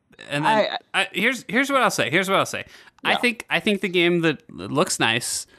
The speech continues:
Speaker 1: I think it looks really nice. I think it might even still be, like, one of the best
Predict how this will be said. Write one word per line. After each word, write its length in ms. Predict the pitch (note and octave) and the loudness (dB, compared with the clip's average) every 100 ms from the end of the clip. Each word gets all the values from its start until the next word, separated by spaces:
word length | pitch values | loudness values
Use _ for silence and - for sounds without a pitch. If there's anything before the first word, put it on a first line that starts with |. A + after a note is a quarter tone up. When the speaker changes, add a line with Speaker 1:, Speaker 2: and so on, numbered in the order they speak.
| _ _ - | _ _ -4
Speaker 1:
I 80 | |
think 160 | B2+ C#3 | 2 2
it 60 | B2 | 2
looks 220 | C3+ - | 0 0
really 320 | B2 E3 B2+ | 2 2 4
nice. 360 | A2 G#2 - - | 4 0 -2 -4
I 60 | |
think 160 | B2+ C#3+ | 0 0
it 80 | C#3 | 2
might 220 | C3 C#3 | 2 2
even 240 | C3 B2+ | 2 0
still 360 | A#2 - C#3+ C3 | 0 0 2 2
be, 260 | A#2+ C3 B2+ | 2 2 2
like, 220 | A#2 - | 0 2
one 140 | B2 | 0
of 80 | A#2+ | 0
the 80 | A#2 | 0
best 360 | A#2+ A#2+ - | -2 0 -4